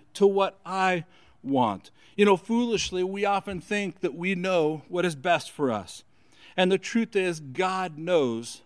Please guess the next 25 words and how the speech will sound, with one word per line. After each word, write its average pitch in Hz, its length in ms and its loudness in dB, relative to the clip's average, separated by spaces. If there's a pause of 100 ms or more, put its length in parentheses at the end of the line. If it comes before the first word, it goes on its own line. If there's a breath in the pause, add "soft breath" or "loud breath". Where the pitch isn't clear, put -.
(100)
what 147 200 -2
is 131 100 0
best 113 480 -4 (220)
for - 200 -10
us. 101 380 -4 (540 loud breath)
And, 202 80 2
and 196 140 -2
so 208 140 2
our 185 140 2
prayers 247 540 0 (100)
ought 254 280 2
to 226 100 -8
be 196 100 -4
more 196 420 2 (280 loud breath)
about, 180 420 0
"Lord, 208 300 2
help 220 240 0
me 233 140 -4
to 196 200 0
accept - 560 -2
your 165 240 4
will 160 480 4 (240)
in 220 180 -4
this 196 160 -2
situation. 156 880 -2